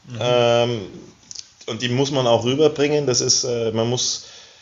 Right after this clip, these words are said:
Speaker 2: einen gewissen Idealismus haben für die Sportart, das ist, ist ganz klar. Ähm, wichtig ist auch,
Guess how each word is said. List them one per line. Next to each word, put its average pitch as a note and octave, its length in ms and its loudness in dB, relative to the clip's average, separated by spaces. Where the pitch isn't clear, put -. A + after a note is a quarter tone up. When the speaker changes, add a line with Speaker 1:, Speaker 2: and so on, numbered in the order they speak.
Speaker 2:
einen A2+ 160 -12
gewissen C#3 300 0
Idealismus C3 640 2
haben D3+ 260 2
für C#3 120 -6
die C#3+ 120 -4
Sportart, C#3+ 560 -2
das B2 160 -2
ist, - 400 -4
ist - 320 -4
ganz A#2 320 -2
klar. C#3+ 560 2
Ähm, A#2+ 300 -2
wichtig C3 360 -4
ist C3 120 0
auch, A#2+ 160 4